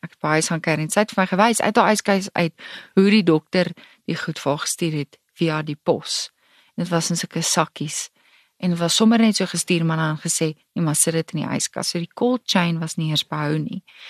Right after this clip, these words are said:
En dit het haar vyf en 'n half duisend rand gekos. En dis half hierdie subscriptions waartoe die mense opsign om te sê, "Luister, o, jy kry hierdie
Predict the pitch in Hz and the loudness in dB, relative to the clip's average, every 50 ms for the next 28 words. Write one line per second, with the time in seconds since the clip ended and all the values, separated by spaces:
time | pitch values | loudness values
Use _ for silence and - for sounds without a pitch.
0 | - - - - - - - - - - - - - 180 170 175 175 175 - 190 | -18 -18 -16 -16 -16 -16 -16 -14 -16 -16 -12 -4 0 2 4 4 4 4 2 0
1 | - - 156 151 147 147 - - _ _ _ _ - - - - 185 175 - - | 0 -2 -2 -2 -2 -4 -6 -10 _ _ _ _ -20 -18 -8 -4 -4 -4 -2 -4
2 | 165 156 151 151 147 - - 151 147 147 - - 151 143 147 143 143 151 - - | -4 -2 -2 -4 -6 -6 -8 -8 -6 -6 -6 -6 -6 -6 -4 -4 -4 -6 -6 -8
3 | - - - - - - 190 - - - - _ _ _ - - - - _ _ | -10 -12 -12 -12 -12 -10 -8 -8 -8 -8 -12 _ _ _ -20 -20 -20 -20 _ _
4 | - 180 175 180 180 - 175 185 190 - 185 165 156 151 147 - _ _ - - | 0 0 2 2 2 4 4 2 2 0 -2 -2 -2 -4 -4 -6 _ _ -10 -8
5 | - - - - - - - - - 233 220 - - 233 220 202 - - 165 156 | -8 -8 -6 -4 -2 0 2 4 4 4 4 4 4 6 6 4 2 0 -2 -4
6 | 156 - - 170 160 151 - - - 170 160 156 151 147 151 - - - - 165 | -4 -4 -4 -2 -2 -2 -4 -4 -2 -2 -2 -2 -2 -2 -2 -2 -2 -2 -4 -6
7 | - - - - 180 170 160 156 151 151 147 147 151 160 156 151 156 - - 151 | -6 -6 -2 0 0 0 0 0 0 -2 -2 -2 -2 -2 -2 -2 -4 -6 -8 -6
8 | 151 - 160 156 151 147 151 - - - 185 170 160 151 151 - 175 170 160 151 | -4 -2 0 0 0 -2 -2 -2 0 0 2 2 0 -2 -2 -2 0 0 2 2
9 | 151 151 147 | 0 -2 -4